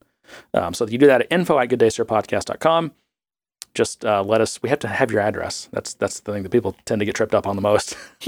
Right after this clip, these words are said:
Like, I need your, I need to know where to send them. And I can, you know, I can, I can comfortably put, like, if you have a, a group or you wanna hand some out at, at work or whatever,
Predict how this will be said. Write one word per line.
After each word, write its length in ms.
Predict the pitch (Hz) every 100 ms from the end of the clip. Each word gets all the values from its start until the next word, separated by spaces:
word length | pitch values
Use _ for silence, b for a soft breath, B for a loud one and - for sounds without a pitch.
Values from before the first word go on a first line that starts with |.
| 285 -
Like, 200 | 120 117
I 40 |
need 200 | 123 139
your, 160 | 147 127 - B B
I 40 |
need 100 | 147
to 80 | 139
know 100 | 143
where 100 | 139
to 60 | 135
send 260 | - 120
them. 160 | 110 107 B B B
And 120 | 139
I 60 | 165
can, 180 | 190 156
you 100 | 185
know, 60 |
I 80 | 170
can, 200 | 196 180 -
I 60 |
can 160 | 214 233
comfortably 480 | - 170 170 135 123
put, 380 | - 127 120 -
like, 140 | 123
if 60 | 131
you 60 | 165
have 140 | 156
a, 160 | 113 110
a 180 | 123 113
group 420 | 113 151 147 143
or 80 | 131
you 80 | 131
wanna 140 | 123
hand 240 | 117 131 131
some 120 | 131
out 160 | 123 120
at, 80 | - -
at 160 | 113
work 280 | 127 135 127
or 40 |
whatever, 360 | 123 123 120 120